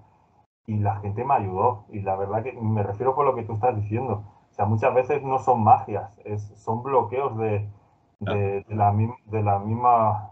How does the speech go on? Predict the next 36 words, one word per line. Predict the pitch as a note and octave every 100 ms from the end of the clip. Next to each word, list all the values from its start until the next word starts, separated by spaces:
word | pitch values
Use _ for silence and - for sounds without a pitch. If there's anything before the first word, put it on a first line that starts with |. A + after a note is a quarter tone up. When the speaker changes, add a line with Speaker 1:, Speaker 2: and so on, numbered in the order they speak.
| A2+
Speaker 1:
mm, | A2 G2+ G2 G2
de | G#2
la | G2+
misma, | G2 G#2 A#2+ G#2
eh, | G#2 G2+ G2 G2 G2 G#2+ - _ - - _ - G#2+ -
gente, | A2+ A2+ G#2
¿no? | B2
De | A#2
la | G2
misma | G2+ A2+ A#2+
humanidad, | A2 G#2 G2+ G2 A2+ A#2
¿no? | C#3+ - _ _ _ _ -
Del | G2 G2 G2
cuerpo | G#2 G#2
humano, | B2+ A2 A2+ G2+ - _ -
cómo | G2+ A2+
somos | G#2 A2+ A2 G2+
a | G2
veces, | G#2 G#2 -
¿eh, | A2+ A2+
David? | F#2 B2 - _ _ _ - _ _ _ _
Speaker 2:
Es | - C3+
la | E3+
escala | C#3+ - E3
de | E3
valores, | B2 C#3 E3+ A2+ A2
¿eh? | C#3
Simplemente | - C#3 D3 D#3+ E3
Speaker 1:
Sí. | -
Speaker 2:
es |
una | D3+ C#3
escalera | - - D3+ F#3+
que | D3
tiene | B2 C3+
varios | C#3 C3+ C3+
peldaños. | C3 B2 E3+ F3 G#3 G3+